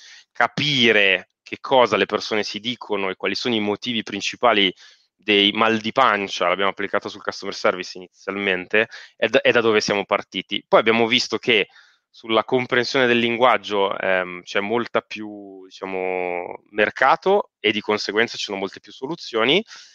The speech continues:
e adesso quello che stiamo facendo è piano piano spostandoci verso la generazione, perché è un mercato che dal nostro punto di vista sarà sempre più interessante nel, nel futuro, mantenendo ovviamente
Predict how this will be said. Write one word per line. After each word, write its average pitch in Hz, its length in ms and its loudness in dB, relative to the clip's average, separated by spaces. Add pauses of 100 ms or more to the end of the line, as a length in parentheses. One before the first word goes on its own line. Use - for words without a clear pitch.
(320)
e 110 360 2
adesso 117 280 0
quello 110 140 -4
che 113 60 -6
stiamo 127 240 0
facendo 120 560 2
è 95 280 0
piano 117 280 0
piano 123 240 0
spostandoci - 560 -6
verso 104 200 -8
la 101 80 -2
generazione, 120 600 0
perché 98 280 -6
è - 20 0
un 92 80 -4
mercato 98 580 -2 (300)
che 101 80 -12
dal 101 100 2
nostro 120 240 0
punto 117 260 -4
di 113 60 2
vista 113 160 -4
sarà 98 240 2
sempre 98 320 -4
più 98 160 -14
interessante 95 640 -6
nel, 92 400 -2
nel 92 140 -6
futuro, 101 460 -4
mantenendo 107 640 2
ovviamente 92 560 -2